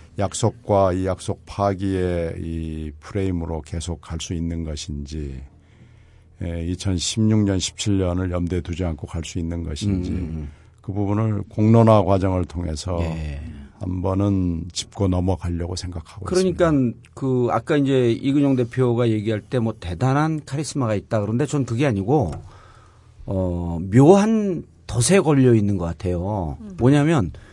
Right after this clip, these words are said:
Speaker 2: 의원들이 아이, 새누리당 기초 공천하겠다는데 우리도 같이 할 때 무공천하겠다고 했던 거지. 저쪽에서 공천하겠다는데 우리 혼자 무공천하겠다는 게 말이나 되냐.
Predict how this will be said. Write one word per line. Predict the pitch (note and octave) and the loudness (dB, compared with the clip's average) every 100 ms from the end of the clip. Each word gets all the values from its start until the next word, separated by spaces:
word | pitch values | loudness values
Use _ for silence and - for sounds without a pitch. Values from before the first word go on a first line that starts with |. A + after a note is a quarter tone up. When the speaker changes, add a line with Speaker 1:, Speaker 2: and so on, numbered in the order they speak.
| - - | -20 2
Speaker 2:
의원들이 | C3+ G3 F#3 F#3 D3+ D#2 F2 - - - - - | 8 10 8 8 6 4 -4 -14 -20 -20 -12 0
아이, | C3 C3+ - | 2 2 -6
새누리당 | - A3+ B3+ A3+ | -2 2 4 4
기초 | A#2+ A#2+ E3+ E3+ D#3 B2+ G#2+ - | 2 0 4 6 6 4 2 0
공천하겠다는데 | C#3+ D#3+ F3+ F#3+ F#3+ D3 A2+ C3 B2+ C#2 - - - - | 0 2 2 2 4 6 6 6 4 2 -6 -20 -20 0
우리도 | B2 F#3 G#3 A#3 - | 4 6 4 2 0
같이 | - A#2+ - - G#3+ A3+ G#3+ - - - | -4 -4 -6 -4 0 2 0 -6 -18 -20
할 | - - A#3+ - - | -8 -2 -2 -4 2
때 | A#3 A3+ C#3+ - | 4 4 2 -2
무공천하겠다고 | C3 C#3+ D3 - C#3 A#2+ A#2 A2+ A2 | 2 4 4 4 2 2 2 2 2
했던 | A#2 G#3 F#3+ | 0 4 6
거지. | C#3+ G2+ A2 C#3 F#2+ C2+ - - - - | 6 6 6 8 6 2 -8 -20 -20 -10
저쪽에서 | - - C4 A#3 | -4 2 4 4
공천하겠다는데 | G#3+ G3+ G#3 G#3+ F#3+ G#3 G3+ | 2 2 4 2 2 2 2
우리 | D#3 G3+ | 6 6
혼자 | G3+ | 6
무공천하겠다는 | F3 C3 E3 F#3+ F#3 - F#3 F3 | 6 4 2 2 2 2 2 4
게 | |
말이나 | F3 F#2+ C#3 F3+ | 4 4 6 6
되냐. | C#3 C#3 C#3 D#3 F#2 | 8 8 8 6 4